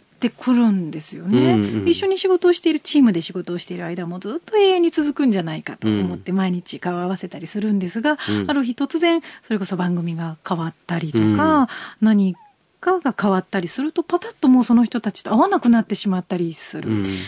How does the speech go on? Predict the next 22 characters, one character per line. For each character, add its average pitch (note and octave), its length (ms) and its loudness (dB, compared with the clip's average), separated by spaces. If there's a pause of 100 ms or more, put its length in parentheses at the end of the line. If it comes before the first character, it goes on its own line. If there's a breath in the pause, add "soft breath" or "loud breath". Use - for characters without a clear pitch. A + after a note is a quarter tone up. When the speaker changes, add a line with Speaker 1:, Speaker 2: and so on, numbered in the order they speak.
(100)
Speaker 1:
そ E4+ 220 4
う E4+ 40 6
い E4 80 6
う E4+ 160 4
こ - 240 -2
と F4 160 2
が D4 140 2
何 D#4 220 2
度 C#4+ 100 2
か C#4 160 0
あ D4 60 4
る C#4+ 120 -2
と、 D#4 300 2 (240 loud breath)
あ、 G#3+ 80 4
今 C4 360 8
あ B3 60 4
る A3 140 4
こ A3 160 0
の G#3+ 140 4
ご A3 140 2
縁 A3 300 2
を C#4 300 4